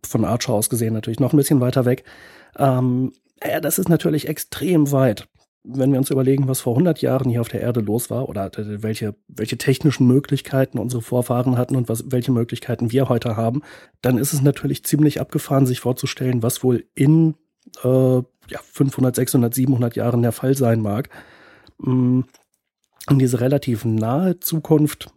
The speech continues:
die Star Trek zeigt, zweihundert, dreihundert Jahre in der Zukunft, auch das wird ja wahrscheinlich von der Realität, ja, vielleicht überholt werden, vielleicht wird die Realität ganz anders aussehen, vielleicht wird sie auch genau dahin kommen, wo Star Trek war, wer weiß.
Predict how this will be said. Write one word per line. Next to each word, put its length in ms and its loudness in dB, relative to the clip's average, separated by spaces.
die 60 2
Star 280 -4
Trek 300 -4
zeigt, 420 -4
zweihundert, 640 2
dreihundert 420 0
Jahre 320 -2
in 140 -2
der 120 -2
Zukunft, 500 -4
auch 180 -4
das 280 -2
wird 120 0
ja 100 2
wahrscheinlich 420 2
von 120 -2
der 140 0
Realität, 680 -2
ja, 120 -2
vielleicht 360 2
überholt 480 0
werden, 440 2
vielleicht 320 -2
wird 100 -10
die 100 -4
Realität 420 -4
ganz 220 0
anders 320 2
aussehen, 480 2
vielleicht 320 2
wird 120 0
sie 80 2
auch 120 -2
genau 300 2
dahin 420 2
kommen, 320 2
wo 80 0
Star 240 -4
Trek 220 -8
war, 200 -4
wer 160 -6
weiß. 320 -2